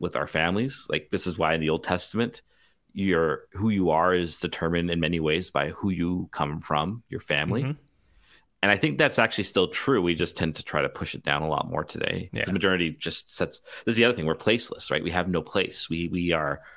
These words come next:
Speaker 1: on the move. We have, and you ha-, need to stand in this, in a place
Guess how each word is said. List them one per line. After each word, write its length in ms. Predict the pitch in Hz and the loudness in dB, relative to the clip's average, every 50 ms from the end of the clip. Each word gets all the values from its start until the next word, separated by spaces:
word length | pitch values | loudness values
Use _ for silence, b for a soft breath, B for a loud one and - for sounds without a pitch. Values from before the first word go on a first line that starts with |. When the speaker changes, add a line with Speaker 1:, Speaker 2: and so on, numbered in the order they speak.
| B B _ _ - | B B _ _ 2
Speaker 1:
on 200 | 95 98 104 98 | 2 2 4 2
the 60 | 92 | 2
move. 300 | 90 95 101 92 80 76 | 2 2 2 2 2 0
We 80 | 82 85 | 2 2
have, 200 | 92 90 90 - 85 | 2 2 2 0 0
and 180 | 95 95 95 | 0 2 2
you 160 | 92 90 92 101 | 2 0 0 -2
ha-, 80 | 101 | 0
need 140 | - 107 117 | 2 0 0
to 80 | 113 107 | 0 -2
stand 400 | - - - 92 87 92 98 95 | -6 -4 -2 0 2 2 2 2
in 80 | 82 78 | 0 0
this, 420 | 73 67 - - - - - - _ | -2 -2 -4 -6 -6 -6 -8 -6 _
in 80 | 87 82 | -2 -2
a 40 | 80 | -2
place 680 | - - - 101 95 82 76 78 73 - - - - | -4 -2 0 2 2 2 2 0 -2 -4 -6 -6 -8